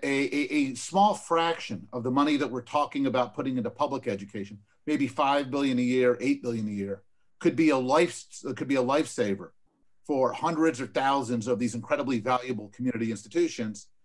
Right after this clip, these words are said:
that don't have, uh, don't, don't have the wherewithal to figure out how to use P P P, that can't,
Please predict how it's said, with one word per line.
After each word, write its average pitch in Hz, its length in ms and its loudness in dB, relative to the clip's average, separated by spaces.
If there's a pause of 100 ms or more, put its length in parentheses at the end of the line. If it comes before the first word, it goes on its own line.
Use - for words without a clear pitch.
(260)
that 123 240 -2
don't 165 320 2
have, 143 680 0 (400)
uh, 120 460 2 (300)
don't, 147 180 0
don't 170 140 4
have 160 120 4
the 160 60 6
wherewithal 135 600 4 (300)
to 139 80 -8
figure 143 320 -2
out 131 120 2
how 135 120 2
to 131 60 0
use 127 220 0
P 135 160 -2
P 123 140 -2
P, 143 460 -2 (280)
that 113 140 -8
can't, 151 300 -2